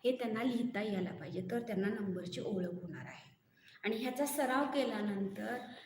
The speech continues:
अजिबात चुकत नाही. सराव फार गरजेचं आहे आणि हे तुम्हाला यायला पाहिजे. कमीत कमी नंबर नेम, नंबर कसा लिहायचा, त्या नंबरचं नाव काय आहे, नंबर तुम्ही रीड कसा करणार, हे तुम्हाला यायला पाहिजे ना,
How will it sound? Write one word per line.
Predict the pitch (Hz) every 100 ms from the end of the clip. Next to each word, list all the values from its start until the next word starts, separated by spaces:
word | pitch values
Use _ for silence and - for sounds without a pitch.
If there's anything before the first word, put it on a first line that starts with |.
| - 220
अजिबात | 185 208 196 220 240 -
चुकत | 214 180 180
नाही. | 185 - - - - - - _ _ _ _ _ _ _ _ _ - -
सराव | 214 220 247 254 -
फार | 208 208
गरजेचं | 202 185 190 - 196
आहे | 185 196 - - - _ _ _ -
आणि | 202 214
हे | 254 202 202
तुम्हाला | 190 190 208 339 - 247
यायला | 180 175
पाहिजे. | 170 175 185
कमीत | 269 302 392 330
कमी | 302
नंबर | 311 302 269 302
नेम, | 302 285 285 - - -
नंबर | 262 269 302
कसा | 294 294 285
लिहायचा, | 254 240 226
त्या | 254
नंबरचं | 285 269 247 254 285 285
नाव | 269 311
काय | 262 -
आहे, | - -
नंबर | 233 233 240
तुम्ही | 262 269
रीड | 294 -
कसा | 277 -
करणार, | 190 180 165 - - - - -
हे | 262 277
तुम्हाला | 285 294
यायला | 285 294
पाहिजे | 302 277
ना, | 175